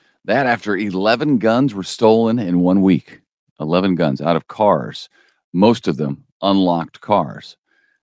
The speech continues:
Uh, the police department is asking people to take their guns inside the house. Do not leave them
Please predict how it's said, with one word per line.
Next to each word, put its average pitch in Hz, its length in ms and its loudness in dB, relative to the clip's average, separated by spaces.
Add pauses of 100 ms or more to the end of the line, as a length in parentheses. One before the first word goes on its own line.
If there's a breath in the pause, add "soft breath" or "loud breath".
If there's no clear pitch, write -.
Uh, 76 320 0
the 82 140 -6
police 110 260 -2
department 85 360 -2
is 80 100 -4
asking 92 360 -4
people 85 240 -8
to - 80 -10
take - 240 -4
their 98 140 -2
guns 92 340 0
inside 120 540 0
the 92 80 0
house. 82 300 -6
Do 87 200 -6
not 110 360 -2
leave 107 300 2
them 73 300 -2